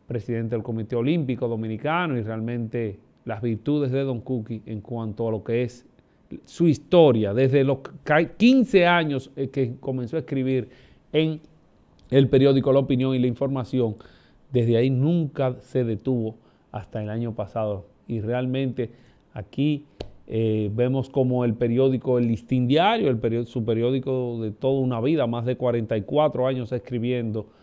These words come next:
en el periódico El Listín, lo despedía dándole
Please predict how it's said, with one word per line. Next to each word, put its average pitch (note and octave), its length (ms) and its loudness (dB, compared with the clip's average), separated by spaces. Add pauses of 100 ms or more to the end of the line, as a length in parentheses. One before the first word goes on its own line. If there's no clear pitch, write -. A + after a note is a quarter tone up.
(140)
en A#2 140 -4
el G#2+ 120 -2
periódico A#2 520 0
El B2+ 80 0
Listín, A2 460 -6 (300)
lo C#3 220 2
despedía B2 520 0
dándole A2+ 440 -2